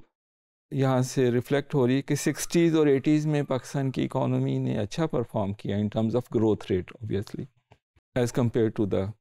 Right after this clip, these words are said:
other periods। So, ये थोड़े से हम कह सकते हैं कि ये सिक्सटीज़ भी मिलिट्री रिजीम था, एटीज़ में भी most of the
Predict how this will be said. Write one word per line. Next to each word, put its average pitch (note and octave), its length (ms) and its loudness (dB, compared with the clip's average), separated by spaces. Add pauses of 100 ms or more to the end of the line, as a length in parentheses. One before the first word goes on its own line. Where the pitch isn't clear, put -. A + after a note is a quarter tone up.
(1040)
other G#2+ 240 0
periods। F#2+ 640 -8 (720)
So, D#3 560 2 (220)
ये D3 540 2 (520)
थोड़े A#2+ 280 4
से A#2+ 220 -2
हम A2 180 0 (100)
कह B2 140 0
सकते A#2 340 -6
हैं A2 180 -2
कि - 120 -6
ये G#2 340 -2
सिक्सटीज़ A2 680 -4
भी A2+ 300 0 (380)
मिलिट्री A2+ 460 0
रिजीम A2 380 2
था, A2+ 260 -2
एटीज़ A2 560 0
में A#2 200 0
भी A2 200 -2 (640)
most G#2 260 -4
of A2 180 -8
the G#2+ 140 2